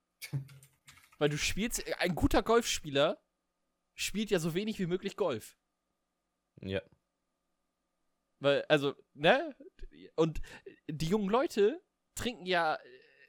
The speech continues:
Speaker 2: ähm, Alkohol nicht, weil's ihnen schmeckt,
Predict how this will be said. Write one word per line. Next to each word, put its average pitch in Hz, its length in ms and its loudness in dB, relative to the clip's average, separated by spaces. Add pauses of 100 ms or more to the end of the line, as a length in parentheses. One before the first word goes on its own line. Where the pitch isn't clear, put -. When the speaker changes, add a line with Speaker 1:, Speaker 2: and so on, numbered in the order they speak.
Speaker 2:
ähm, 143 380 -4 (600)
Alkohol 175 600 2 (500)
nicht, 160 220 -4
weil's 151 220 6
ihnen 147 140 -6
schmeckt, - 520 -4